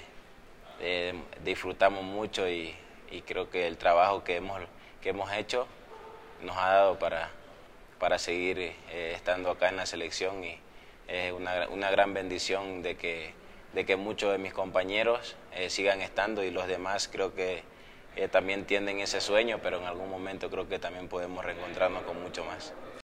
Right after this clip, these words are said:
Bueno, por mi cabeza pasan muchas cosas. Eh, eh, lo primero, me enfoco en, en, en lo que está por, por, eh, en primera plana, eh, que es mi club,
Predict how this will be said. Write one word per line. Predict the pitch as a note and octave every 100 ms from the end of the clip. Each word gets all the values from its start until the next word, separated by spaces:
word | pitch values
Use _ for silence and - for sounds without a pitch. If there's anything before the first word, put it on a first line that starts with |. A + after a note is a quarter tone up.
| _ _ _
Bueno, | - A#2 G#2+
por | G2 G2
mi | G2
cabeza | G2 G#2+ - G#2 F#2+
pasan | G#2 G#2 G#2 G#2
muchas | G#2+ G#2+
cosas. | - B2+ G#2+ F#2+ F2 - -
Eh, | F2+ F2+ F2+ - - - - - - -
eh, | F2+ G2
lo | G2 F#2+
primero, | F#2+ G2+ A2+ A2+ G2
me | F#2 F#2+
enfoco | F#2+ A2+ A2 A2+
en, | G2+ F#2+ F2+ F2 - - - - - - - - -
en, | - F#2+ F#2 F2+ F2
en | - G2+
lo | G2+
que | G2+
está | G2+ - A2+ A2+ G#2+ G2+ F2+
por, | F#2+ F2+ - - - -
por, | G2 F#2+ -
eh, | - G2 G2 F#2+
en |
primera | F#2 G2 G#2 G#2+ G2+
plana, | A#2 B2 C3+ - - - - -
eh, | F#2+ -
que | G#2
es |
mi | G#2 G2
club, | G#2+ A#2+